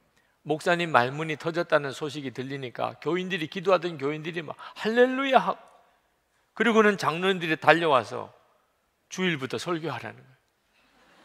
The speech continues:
한마디만 하고 내려와도 좋으니까 주일에서 설교하시라. 교단에서 설교 목사를 보내겠다고, "우리 목사님 말문 터졌으니까 안 오셔도 된다.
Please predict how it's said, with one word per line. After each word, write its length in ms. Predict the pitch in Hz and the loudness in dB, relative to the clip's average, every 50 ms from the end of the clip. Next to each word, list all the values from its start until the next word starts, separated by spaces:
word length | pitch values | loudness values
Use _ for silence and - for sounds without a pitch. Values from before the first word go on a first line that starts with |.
| _ _ - - - - - - - - - - - - - - - - - - _ _ _ _ _ _ _ _ _ _ _ _ _ _ _ - | _ _ -20 -20 -20 -20 -20 -20 -20 -20 -20 -20 -20 -20 -20 -20 -20 -20 -20 -20 _ _ _ _ _ _ _ _ _ _ _ _ _ _ _ -6
한마디만 600 | - - 233 240 254 262 262 220 269 247 233 208 | 2 2 2 10 10 10 10 10 10 10 10 10
하고 220 | 185 208 190 190 185 | 10 8 6 6 4
내려와도 480 | 151 165 175 185 175 165 151 147 170 | 4 4 6 8 6 6 6 6 2
좋으니까 800 | 139 143 131 123 131 127 117 - - 151 180 190 139 117 - - _ _ _ | -2 0 -2 -2 -2 -4 -8 -6 -2 0 0 0 0 -4 -8 -18 _ _ _
주일에서 600 | - - 180 175 165 143 139 123 110 117 113 110 _ _ | -10 -6 -2 -2 2 2 2 0 0 -8 -14 -16 _ _
설교하시라. 680 | - - 180 165 - 151 123 107 104 - - _ 165 _ _ _ _ _ _ _ _ _ _ _ _ _ _ _ _ - | -6 -6 -6 -6 -6 -10 -10 -10 -14 -16 -20 _ -20 _ _ _ _ _ _ _ _ _ _ _ _ _ _ _ _ -4
교단에서 680 | 139 143 151 170 175 175 180 165 139 156 160 156 135 | -2 2 4 4 6 6 4 2 2 4 4 4 4
설교 360 | - - - 208 196 180 202 | 2 0 -2 0 2 2 0
목사를 360 | 185 175 - - 190 160 156 147 | 0 0 -2 0 0 0 0 0
보내겠다고, 600 | 117 127 135 143 151 147 151 - - 143 123 - - - - _ _ _ _ _ | -2 -4 0 0 2 2 2 2 2 -2 -2 -2 -6 -20 -20 _ _ _ _ _
"우리 220 | 165 165 175 202 | -6 -2 -2 0
목사님 440 | 196 180 175 151 - 196 180 170 151 | 2 0 0 0 0 0 0 0 4
말문 340 | 127 123 127 139 160 175 156 | 4 4 4 4 -2 -6 -6
터졌으니까 600 | - 175 165 180 175 - 170 147 147 - - 110 | -6 -4 -2 -2 -4 -4 -6 -12 -10 -6 -6 -6
안 100 | 110 120 | -6 -6
오셔도 320 | 120 110 139 143 - 123 | -8 -10 -10 -10 -10 -10
된다. 180 | - - - 123 | -16 -16 -20 -20